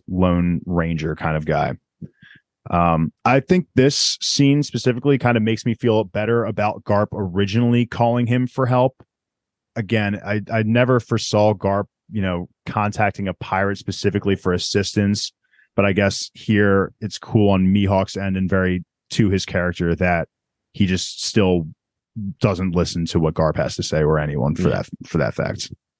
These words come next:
Speaker 2: Yeah, you can do whatever you want 'cause I'm a warlord. Well, e-, even if I wasn't a warlord, I would do whatever the hell I want anyway, which is great because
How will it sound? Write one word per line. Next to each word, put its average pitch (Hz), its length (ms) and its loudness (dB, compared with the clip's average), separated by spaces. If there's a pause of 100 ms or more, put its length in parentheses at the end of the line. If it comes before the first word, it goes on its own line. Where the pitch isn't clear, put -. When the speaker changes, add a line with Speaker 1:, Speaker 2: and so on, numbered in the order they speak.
(600)
Speaker 2:
Yeah, 113 160 2
you 95 160 2
can 107 100 -2
do 110 140 2
whatever 107 260 2
you 101 140 2
want 92 180 0
'cause 87 140 -8
I'm 90 160 -2
a 85 60 -2
warlord. 76 680 -6
Well, 92 400 0
e-, 95 140 0
even 101 200 2
if 95 120 0
I 92 80 4
wasn't 87 320 2
a 80 40 0
warlord, 76 520 -2
I 60 40 0
would 76 140 0
do 76 140 -2
whatever 73 280 0
the 58 80 -2
hell 76 160 -2
I 50 80 -4
want 50 320 -8
anyway, 50 380 -14 (140)
which - 220 0
is 92 120 0
great 87 360 2
because 78 460 -4